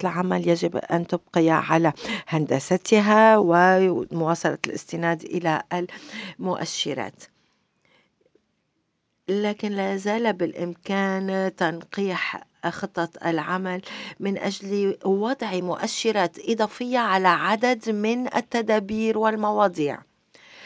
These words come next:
نشيد بجهود تحيين خطة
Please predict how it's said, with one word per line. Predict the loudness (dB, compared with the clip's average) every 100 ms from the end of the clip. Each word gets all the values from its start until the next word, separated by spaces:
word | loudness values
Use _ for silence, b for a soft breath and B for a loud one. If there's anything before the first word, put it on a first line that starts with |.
| B B B -8
نشيد | -4 -4 -4 -6 -6 -6 -4
بجهود | -4 -6 -6 -6 -6 -4 -4 -4 -4 -2 -2 -4 _
تحيين | -6 -6 -6 -6 -4 -2 -2 -4 -6 -8 -6 -6
خطة | -8 -6 -6